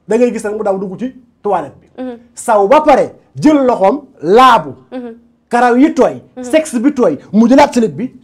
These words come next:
Speaker 1: tegaat ci kaw, jëlaat pantalon, takkaat.
Speaker 2: Au lieu mu jël mouchoir.
Speaker 1: Au lieu que mu jël mouchoir pour fomp ko, mapp ko ba mu wow, mu soor a sol slip am, déedéet. Noonu lañ koy solee ci tooyaay.
Speaker 2: Mhm.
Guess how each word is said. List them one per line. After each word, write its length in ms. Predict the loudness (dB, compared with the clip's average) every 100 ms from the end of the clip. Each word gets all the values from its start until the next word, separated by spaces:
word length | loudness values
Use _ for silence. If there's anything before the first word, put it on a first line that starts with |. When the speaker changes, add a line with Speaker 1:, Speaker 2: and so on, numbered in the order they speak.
| -2
Speaker 1:
tegaat 280 | 0 0 -6
ci 80 | -6
kaw, 220 | -8 -8 _ -6
jëlaat 280 | 2 2 2
pantalon, 340 | -2 -4 -8 -8
takkaat. 340 | -10 -10 -12 -12
Speaker 2:
Au 40 | -10
lieu 160 | -8
mu 140 | -10 -8
jël 140 | -10
mouchoir. 380 | -10 -18 -20 -16
Speaker 1:
Au 60 | -12
lieu 220 | -8 -8
que 120 | -8
mu 160 | -12 -8
jël 120 | -8
mouchoir 440 | -8 -10 -8 -8 -8
pour 160 | -14
fomp 320 | -8 -8 -8 -10
ko, 120 | -14
mapp 360 | -8 -4 -4 -6
ko 120 | -6
ba 100 | -2
mu 120 | 0
wow, 260 | 0 -2 -2 -6
mu 100 | -4
soor 140 | -2 -2
a 40 |
sol 120 | -4
slip 200 | -6 -10
am, 100 | -8
déedéet. 320 | -4 -2 -4 -8 _ -20 -20 _
Noonu 280 | -4 -2 0
lañ 140 | -2 -4
koy 120 | -8
solee 180 | -8 -14
ci 80 |
tooyaay. 320 | -14 -16 -18 -18
Speaker 2:
Mhm. 220 | -14 -14